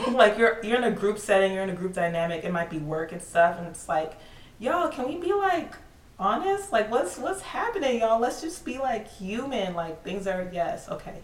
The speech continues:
yes, yes, yes. And I think, you know, in, like, in authenticity, even though it's, like, such a subtle thing, and I think it's a learned behavior to, like,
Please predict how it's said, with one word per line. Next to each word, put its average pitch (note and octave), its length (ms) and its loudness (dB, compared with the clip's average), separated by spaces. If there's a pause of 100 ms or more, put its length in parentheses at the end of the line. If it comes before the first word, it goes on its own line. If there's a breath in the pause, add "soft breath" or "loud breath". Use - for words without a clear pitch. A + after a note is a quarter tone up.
(100)
yes, - 380 -8
yes, - 320 -6
yes. - 440 -8 (680 loud breath)
And A3 120 6
I C4+ 100 10
think, D4+ 480 0
you A3+ 200 0
know, G#3+ 360 6
in, A#3+ 220 0 (600 loud breath)
like, F#3+ 260 6 (140)
in B3 280 0
authenticity, G3 1080 -2
even F#3 240 -2
though F3 160 2
it's, E3+ 160 -2
like, D#3 160 0
such F3+ 220 -4
a D#3 60 -6
subtle D#3 420 0
thing, D3+ 540 -6
and D#3 160 -4
I D3 80 -2
think E3 160 -6
it's D#3 120 -10
a D#3 60 -6
learned D3+ 320 -4
behavior D3 640 -6
to, D#3+ 100 -12
like, D3+ 220 -6